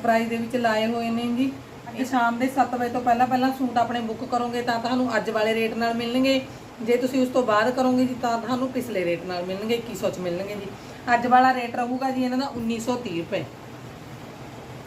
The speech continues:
ਦੇਖੋ ਜੀ, ਸ਼ਿਪਿੰਗ ਚਾਰਜਸ ਵਿੱਚ ਹੀ ਹੋਣਗੇ, ਕੋਈ ਅਲੱਗ ਤੋਂ ਨਹੀਂ ਹੋਊਗਾ ਜੀ। ਦੂਸਰਾ ਕਲਰ ਆ ਗਿਆ ਜੀ ਇਸ ਡਿਜ਼ਾਈਨ ਦੇ ਵਿੱਚ ਵਾਈਨ ਕਲਰ।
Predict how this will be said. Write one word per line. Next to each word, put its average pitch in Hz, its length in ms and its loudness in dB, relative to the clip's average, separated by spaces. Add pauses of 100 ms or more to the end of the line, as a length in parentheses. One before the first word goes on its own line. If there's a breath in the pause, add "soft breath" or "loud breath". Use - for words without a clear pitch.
(160)
ਦੇਖੋ 202 220 -2
ਜੀ, 190 120 -6
ਸ਼ਿਪਿੰਗ 262 420 4
ਚਾਰਜਸ 262 340 4
ਵਿੱਚ 226 280 -6
ਹੀ 269 80 2
ਹੋਣਗੇ, 254 400 0
ਕੋਈ 247 280 -2
ਅਲੱਗ 240 200 2
ਤੋਂ 240 220 -2
ਨਹੀਂ 214 200 -6
ਹੋਊਗਾ 180 320 -4
ਜੀ। 151 140 -8 (500)
ਦੂਸਰਾ 240 340 4
ਕਲਰ 254 280 4
ਆ 233 120 4
ਗਿਆ 226 160 0
ਜੀ 226 100 -6
ਇਸ 226 300 -4
ਡਿਜ਼ਾਈਨ 220 420 -2
ਦੇ 220 100 -2
ਵਿੱਚ 220 160 -6
ਵਾਈਨ 170 320 -2 (100)
ਕਲਰ। 151 200 -4